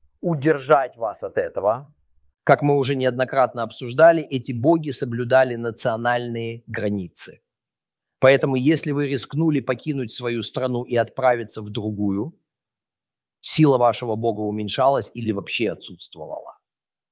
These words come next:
Если вы хотели пообщаться со своими богами, чтобы попросить их о помощи, или чтобы они сделали для вас всё, на что они были способны, вы должны были носить их с собой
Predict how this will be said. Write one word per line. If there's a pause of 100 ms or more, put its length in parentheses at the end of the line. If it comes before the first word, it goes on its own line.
(520)
Если
вы
хотели
пообщаться
со
своими
богами, (300)
чтобы
попросить
их
о
помощи, (640)
или
чтобы
они
сделали
для
вас
всё,
на
что
они
были
способны,
вы
должны
были
носить
их
с
собой